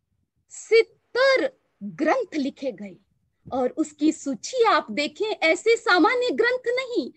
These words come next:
ऐसे ही पुस्तक नहीं, महान आचार्यों द्वारा श्रावकाचार पर जो लिटरेचर मिलता है वो बिल्कुल एकदम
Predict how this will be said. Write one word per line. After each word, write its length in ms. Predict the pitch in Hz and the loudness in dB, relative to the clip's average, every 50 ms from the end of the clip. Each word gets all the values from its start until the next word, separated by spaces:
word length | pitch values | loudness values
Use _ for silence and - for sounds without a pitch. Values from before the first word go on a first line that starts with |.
| _ _ _ _ - | _ _ _ _ -2
ऐसे 320 | - 262 262 269 - - | 0 0 0 0 0 0
ही 160 | 480 453 523 508 - _ | 0 0 0 -6 -4 _
पुस्तक 460 | 311 359 - - _ - 571 605 - 480 | -2 -2 -2 -2 _ 0 0 0 2 0
नहीं, 500 | 453 403 359 285 339 285 208 - 330 - _ _ _ _ _ _ _ _ _ _ _ _ _ _ _ _ _ _ _ _ | 0 2 2 2 0 0 0 -10 -14 -18 _ _ _ _ _ _ _ _ _ _ _ _ _ _ _ _ _ _ _ _
महान 640 | 220 240 247 262 - - 254 349 480 480 480 381 302 | 0 2 2 2 2 2 4 2 2 4 2 0 0
आचार्यों 760 | - - 277 262 254 - - 277 269 320 320 320 359 330 240 | 2 2 2 2 0 0 0 0 0 4 6 6 6 6 4
द्वारा 440 | 196 208 208 202 208 214 233 240 220 _ _ _ _ _ _ _ _ _ | 0 -2 0 0 0 -2 -6 -12 -14 _ _ _ _ _ _ _ _ _
श्रावकाचार 1120 | - - - - 285 262 254 262 233 - - 339 349 349 - - - 285 220 220 285 302 311 | -20 -12 -4 -2 0 2 2 0 -2 -4 -2 2 2 2 0 0 -2 0 2 2 2 0 -2
पर 340 | 302 - - 247 220 214 208 _ _ _ _ _ _ _ _ _ 208 | -4 0 0 0 0 0 -4 _ _ _ _ _ _ _ _ _ -6
जो 140 | - 277 | -4 -4
लिटरेचर 680 | 269 247 262 233 - 233 262 302 320 311 - 427 403 320 | -2 -2 -4 -6 -6 -4 -2 -2 -2 0 0 0 0 2
मिलता 420 | 269 240 233 214 - _ 240 220 | 0 0 -2 -6 -6 _ -6 -4
है 380 | 226 220 214 233 202 202 214 _ _ _ _ _ _ _ _ 240 | -4 -6 -8 -8 -8 -8 -12 _ _ _ _ _ _ _ _ -8
वो 120 | 254 262 | -8 -8
बिल्कुल 540 | 220 202 269 285 - - _ 359 427 359 320 | -6 -6 -6 -6 -6 -6 _ 2 2 2 2
एकदम 580 | - 285 233 214 - 202 202 339 370 370 349 | 0 -6 -10 -10 -12 -2 0 2 2 2 2